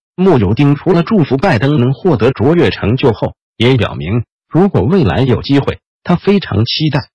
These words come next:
可以亲自和拜登见面。慕尤丁表示，这也显示了美国人民赞同拜登的领导和愿景。文告中，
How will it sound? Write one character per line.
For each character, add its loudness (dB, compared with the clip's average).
可 -4
以 0
亲 0
自 -2
和 -2
拜 0
登 0
见 0
面。 -8
慕 4
尤 2
丁 2
表 -4
示， -10
这 0
也 -4
显 -4
示 -4
了 -6
美 2
国 0
人 2
民 2
赞 0
同 -2
拜 2
登 0
的 2
领 2
导 0
和 -4
愿 -2
景。 -12
文 -2
告 0
中， -2